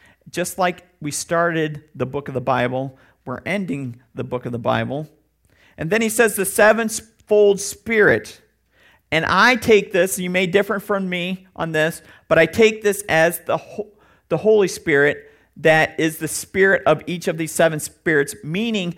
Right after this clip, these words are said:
that he is timeless over, he can be over all these at the same time,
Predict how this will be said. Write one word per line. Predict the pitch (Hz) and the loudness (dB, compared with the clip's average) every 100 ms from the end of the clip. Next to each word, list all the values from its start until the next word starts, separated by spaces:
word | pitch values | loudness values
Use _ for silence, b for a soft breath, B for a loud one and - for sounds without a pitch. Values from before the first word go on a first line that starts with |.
| B B | B B
that | 151 170 170 | 2 2 2
he | - - 220 220 214 | -2 -4 -2 -2 -2
is | 156 151 - | -4 -6 -8
timeless | - - 254 285 214 139 139 151 - - b b b - | -10 0 2 2 0 0 0 0 -4 -10 b b b 2
over, | 214 277 226 175 147 160 175 _ _ _ _ _ _ _ _ - | 4 4 2 2 2 0 -4 _ _ _ _ _ _ _ _ -6
he | 160 | -4
can | 254 226 | -2 -2
be | 226 220 - - _ _ 170 | -2 -2 -4 -12 _ _ 4
over | 233 202 175 | 4 4 4
all | 180 202 | 6 6
these | 190 190 185 - - | 2 -4 -6 -8 0
at | 160 202 | 0 0
the | |
same | 196 208 202 | 0 0 0
time, | - 214 196 165 170 | -4 0 2 2 -2